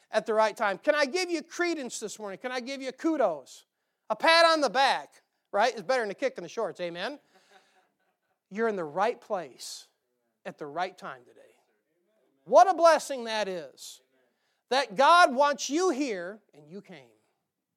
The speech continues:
You say, "Well, I know people that want to come, but they couldn't." I'm <laughs> look, there's exceptions that prove the rule every day, but you're in the right place, and it's the right time. Esther four fourteen says, "For such a time as this,"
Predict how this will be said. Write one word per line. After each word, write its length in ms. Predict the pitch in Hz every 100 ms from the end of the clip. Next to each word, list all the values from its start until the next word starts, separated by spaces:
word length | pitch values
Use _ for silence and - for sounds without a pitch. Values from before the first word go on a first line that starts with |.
| _ _ _ _ _ _ _ -
You 80 |
say, 200 | 190 240
"Well, 280 | 220 240 240
I 160 | 254 320
know 160 | 302
people 300 | - 269 220
that 180 | 220 214
want 220 | 214 233
to 40 | 214
come, 300 | 247 233 214
but 100 | 185
they 140 | 202
couldn't." 300 | - 226 160
I'm 220 | 180 247 - 247 _
<laughs> 300 | _ _ _
look, 260 | 185 170 -
there's 240 | 226 202
exceptions 500 | 196 - 208 - 196
that 140 | 185 -
prove 180 | 208
the 80 | 165
rule 260 | 165 190 185
every 200 | 180 170
day, 220 | 180 160 _ _ _
but 160 | 135
you're 120 | 185 160
in 80 |
the 40 | 139
right 240 | 143 185
place, 580 | - 180 139 123 - - _ _ _ _
and 120 | 170
it's 120 | 170 175
the 60 |
right 240 | 170 180 180
time. 360 | 196 147 131 - _ _ _ _ _ _ _ _ _ _ _ _ _ _ _ _ _ _ _
Esther 280 | 156 170 160
four 200 | 165 180
fourteen 460 | 170 180 165 185 180
says, 200 | 170 151
"For 140 | 165
such 280 | - 185 175
a 40 |
time 320 | - 185 180 160
as 100 | 156
this," 280 | 180 175